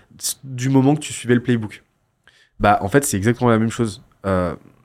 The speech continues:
la même chose pour n'importe quelle boîte. C'est-à-dire qu'à un moment donné, t'es obligé de mettre en place ce playbook-là,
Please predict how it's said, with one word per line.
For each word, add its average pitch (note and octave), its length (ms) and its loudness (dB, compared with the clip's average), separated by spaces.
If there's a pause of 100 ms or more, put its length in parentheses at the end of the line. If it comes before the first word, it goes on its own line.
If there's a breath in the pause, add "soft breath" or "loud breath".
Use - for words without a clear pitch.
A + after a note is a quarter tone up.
(420)
la G#2 180 2
même G#2 180 0
chose C3+ 220 0
pour A2 160 -2
n'importe G#2 320 -4
quelle G#2 140 -4
boîte. G2 180 0
C'est-à-dire - 260 -6
qu'à - 60 -4
un G2+ 40 0
moment G#2+ 200 2
donné, G#2+ 240 2
t'es A#2+ 140 -2
obligé A2+ 500 0 (400 loud breath)
de G2+ 160 -4
mettre A#2 300 0
en A2 40 -2
place A#2 280 0
ce - 100 -8
playbook-là, G2 580 -2